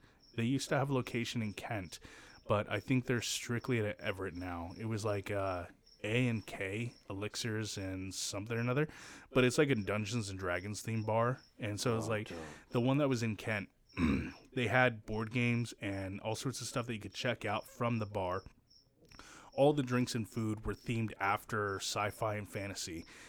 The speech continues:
Speaker 1: and then I think they hosted Dungeons and Dragons nights and Warhammer nights and stuff like
Speaker 2: That's
Speaker 1: that.
Speaker 2: pretty dope. I woulda hella went for Warhammer night.
Speaker 1: <laughs> There's actually a place here in, uh, in Lakewood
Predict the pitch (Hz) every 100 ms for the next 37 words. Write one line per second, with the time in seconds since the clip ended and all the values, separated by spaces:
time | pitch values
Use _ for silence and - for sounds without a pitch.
0 | - - 120 110 104 101 113 113 - 131
1 | 135 110 - 120 117 - 101 92 104 113
2 | 107 113 95 98 98 98 104 - 87 85
3 | - 92 98 104 95 92 87 78 82 -
4 | 104 - 98 - 113 110 - 120 101 82
5 | 98 87 - 104 107 92 107 101 95 92
6 | - 95 90 90 90 87 87 85 82 139
7 | 110 - 117 160 196 180 208 - 139 -
8 | 139 - - 135 135 - 123 110 107 98
9 | 98 107 101 117 - 92